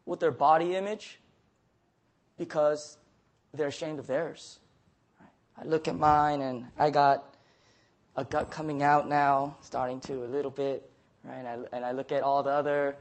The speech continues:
my other friends and they're all, like, ripped. I'm like, "Oh man, it's kinda shameful. I should not be this, this unathletic and this out of shape," right?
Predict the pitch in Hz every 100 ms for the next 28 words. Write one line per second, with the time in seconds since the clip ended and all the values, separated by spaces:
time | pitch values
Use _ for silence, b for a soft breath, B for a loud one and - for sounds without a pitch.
0 | - - 143 147 143 160 147 147 131 127
1 | 131 131 127 123 131 131 120 - 107 -
2 | - 117 113 127 - B B B B B
3 | - - - - 127 127 - 127 - -
4 | 131 147 135 131 135 135 131 - - -
5 | b b _ 127 139 - - - 143 135
6 | - 139 131 127 120 120 117 127 127 143
7 | 131 - 127 113 - - - _ _ _
8 | 139 180